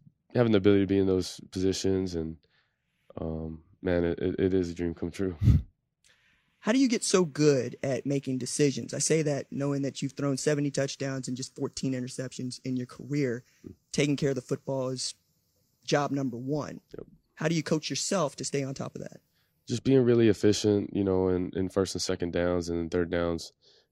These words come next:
Speaker 1: you know, being really smart, situational football. Um, but most importantly,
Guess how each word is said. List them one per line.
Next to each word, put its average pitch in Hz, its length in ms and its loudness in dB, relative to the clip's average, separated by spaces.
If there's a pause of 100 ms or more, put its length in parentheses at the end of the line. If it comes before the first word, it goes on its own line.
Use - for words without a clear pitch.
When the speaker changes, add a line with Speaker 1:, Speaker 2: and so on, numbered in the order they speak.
Speaker 1:
you - 60 -6
know, 90 100 0
being 90 180 2
really 87 180 0
smart, 85 400 -2
situational 87 680 -4
football. 85 600 -4 (100)
Um, 82 360 -4 (360)
but 101 100 2
most 98 200 6
importantly, 92 480 0